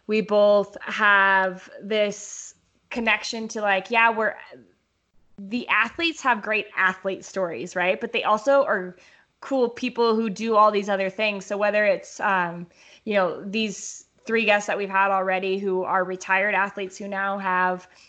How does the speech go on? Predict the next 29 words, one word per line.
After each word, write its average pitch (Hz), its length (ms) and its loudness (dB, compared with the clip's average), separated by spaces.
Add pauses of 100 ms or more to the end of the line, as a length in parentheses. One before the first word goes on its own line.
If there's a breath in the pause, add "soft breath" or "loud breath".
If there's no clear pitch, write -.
(180 soft breath)
different 208 280 0
companies 214 420 -4
that 196 160 -2
they're 185 120 0
a 180 60 -2
part 196 260 2
of, 226 260 2
or 214 240 2
your 202 200 -2
current 254 280 2
athletes 196 540 -4
and 196 500 -2 (280 soft breath)
you're 202 360 2
already 202 460 2
doing, 196 460 -2
you 208 100 -4
have 202 140 2
a 196 40 -6
charity 208 520 4
or 190 100 4
you 190 80 -2
have 190 180 0
something 190 260 -6
else. 185 200 -2
We 196 80 -6
just 202 160 -12
wanted 233 200 -2
to 202 100 -4
tell, 185 520 2